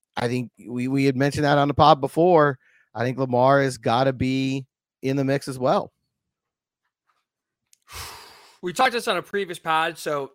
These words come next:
Speaker 2: in case you missed it, we can just bring it up here. I think it's an interesting discussion. I, I don't,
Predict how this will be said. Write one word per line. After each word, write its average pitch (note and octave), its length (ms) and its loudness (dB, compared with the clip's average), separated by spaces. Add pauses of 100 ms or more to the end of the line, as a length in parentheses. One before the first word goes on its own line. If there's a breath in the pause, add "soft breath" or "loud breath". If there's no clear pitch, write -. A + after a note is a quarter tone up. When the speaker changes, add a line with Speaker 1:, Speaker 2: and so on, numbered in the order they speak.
Speaker 2:
in E3 200 -18
case A3+ 180 -2
you F3 60 -4
missed F3+ 160 -6
it, - 20 -10
we D#3+ 120 -8
can D#3 80 -6
just C#3 120 -10
bring D#3 160 -4
it - 20 -4
up C3+ 60 -6
here. D3 140 -4
I - 20 -4
think D3+ 120 -6
it's D3 100 -14
an D3 40 -8
interesting D3 300 -12
discussion. C#3+ 380 -8 (960 soft breath)
I, F#3+ 180 2
I G3 160 6
don't, F#3 240 4